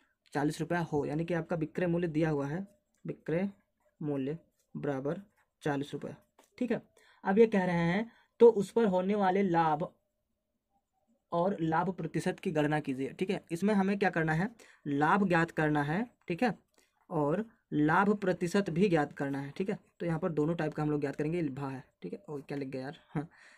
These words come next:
ये है लापरवाही मतलब लाभ, लाभ, ठीक। तो इसको कैसे हम लोग फाइंड करेंगे, हमें फॉर्मूला पता है कि लाभ प्रतिशत इक्वल क्या होता है। तो यहाँ पर आप देखिए लाभ प्रतिशत, पहले हम लोग लाभ का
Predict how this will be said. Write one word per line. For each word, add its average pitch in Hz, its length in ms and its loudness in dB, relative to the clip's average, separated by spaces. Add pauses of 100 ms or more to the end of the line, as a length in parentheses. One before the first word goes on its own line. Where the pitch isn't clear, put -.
(140)
ये 143 160 -2
है 156 320 -4
लापरवाही 143 380 -4
मतलब 131 300 -6
लाभ, 147 340 -6
लाभ, 131 440 -8 (460)
ठीक। 214 180 2 (720)
तो 277 180 0 (300)
इसको 226 240 -2
कैसे 208 300 4
हम 226 100 6
लोग 226 140 4
फाइंड 196 260 2
करेंगे, 202 280 6
हमें 175 200 0
फॉर्मूला 175 340 -2
पता 175 240 0
है 175 160 0 (380)
कि 190 60 4
लाभ 175 320 4
प्रतिशत 208 460 0
इक्वल 202 240 2
क्या 196 140 0
होता 190 200 2
है। 202 80 4
तो 185 100 0
यहाँ 160 220 -2
पर 190 100 2
आप 180 120 4
देखिए 170 260 -2
लाभ 170 200 2
प्रतिशत, 175 360 -4
पहले 165 160 2
हम 165 80 2
लोग 165 140 2
लाभ 147 220 0
का 170 180 0